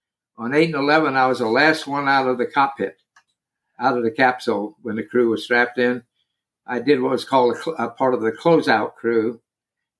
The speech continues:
and I had gone in and did all the switch setup to get the capsule in the readiness condition for them to board. And I did that on, uh,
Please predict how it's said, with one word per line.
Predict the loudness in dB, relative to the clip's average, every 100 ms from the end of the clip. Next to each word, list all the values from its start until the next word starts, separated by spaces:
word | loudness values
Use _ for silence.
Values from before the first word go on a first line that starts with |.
| _ -10
and | 0
I | 2 2
had | 0 2
gone | 2 4 2
in | 0 -2
and | 0
did | 0 2
all | 4 2
the | 0
switch | -2 -2 -2 -2
setup | -2 0 -2 -4 _ _ _ _ _ _ -14
to |
get | -2 -2 -2
the | -2
capsule | 2 2 2 2 2 2 -2
in | -4 -4
the |
readiness | 0 2 2 2 0 -2
condition | -4 0 0 0 -4
for | -2 -2
them | 0 0
to | 0
board. | 2 2 2 -4 _ _ _ _ _ _ _ _ _ _ _ -12
And | -4
I | -2
did | 2 2 2
that | 0 0 -2
on, | -4 -2 -4 -2
uh, | -2 -4